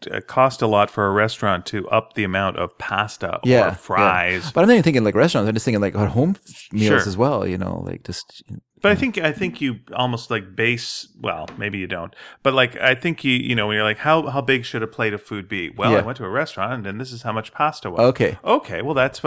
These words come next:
Speaker 1: that's, that's a reasonable
Speaker 2: Mm.
Speaker 1: size for a plate of pasta. I
Speaker 2: Yeah.
Speaker 1: guess the one I'm at home, that's what I should have. No, no, no, it's just not at all.
Speaker 2: <laughs>
Speaker 1: But, you know,
Speaker 2: Yeah.
Speaker 1: pasta's cheap.
Speaker 2: Yeah.
Speaker 1: And so, like, if you have a big plate of pasta,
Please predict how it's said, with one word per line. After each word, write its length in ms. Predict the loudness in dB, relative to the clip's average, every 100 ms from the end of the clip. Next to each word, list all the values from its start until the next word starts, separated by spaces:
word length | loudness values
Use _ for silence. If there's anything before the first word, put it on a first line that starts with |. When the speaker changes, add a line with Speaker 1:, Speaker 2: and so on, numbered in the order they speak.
| -2
Speaker 1:
that's, 260 | 2 0 0
that's 320 | 0 2 2
a 40 | 0
reasonable 380 | 0 2 0 0
Speaker 2:
Mm. 40 |
Speaker 1:
size 240 | 0 0
for 100 | 0
a 40 | -4
plate 220 | -2 -2
of 60 | 0
pasta. 360 | 0 0 -4
I 40 | 0
Speaker 2:
Yeah. 180 | 2 2
Speaker 1:
guess 140 | 0
the 140 | -8 -6
one 120 | -4
I'm 100 | -6
at 100 | -4
home, 380 | -2 -2 -4 -10 _ -20 -2
that's 420 | 0 0 -4 -6
what 160 | -4 0
I 140 | -2
should 360 | -2 -8 -12 -14
have. 260 | -2 -2 -2
No, 500 | -4 -8 -8 -12 -12
no, 320 | -12 -12 -12 -12
no, 260 | -10 -10 -8
it's 140 | 0
just 180 | 0 2
not 240 | 2 2
at 60 | 0
all. 280 | -2 -2 -8 -16 -16
Speaker 2:
<laughs> 240 | -16 -4
Speaker 1:
But, 220 | 0 0 0
you 60 |
know, 80 | -2
Speaker 2:
Yeah. 100 | -2
Speaker 1:
pasta's 440 | 0 0 0 -8 -8
cheap. 340 | -6 -4 -6 _ _ -2
Speaker 2:
Yeah. 120 | 0
Speaker 1:
And 80 | 0
so, 140 | 2 2
like, 200 | 0 -2
if 80 | -4
you 140 | 0
have 180 | 0 0
a 40 |
big 440 | 0 0 0 -14 -4
plate 200 | -2 0
of 60 | 2
pasta, 500 | 0 0 -4 -4